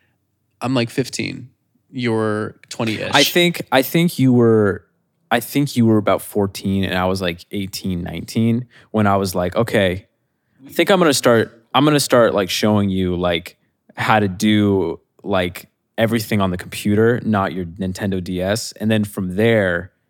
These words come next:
Speaker 2: you, we, that's when you started to make music through that. And then we started, and then we decided to do, like, a band stuff together. 'Cause you were, I was nineteen.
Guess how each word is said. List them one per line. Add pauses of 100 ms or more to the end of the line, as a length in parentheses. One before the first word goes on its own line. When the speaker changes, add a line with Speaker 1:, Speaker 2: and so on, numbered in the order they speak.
(220)
Speaker 2:
you,
we,
that's
when
you
started
to
make (220)
music
through
that. (240)
And
then
we
started,
and
then
we
decided
to
do,
like,
a
band
stuff
together.
'Cause
you
were, (360)
I
was
nineteen.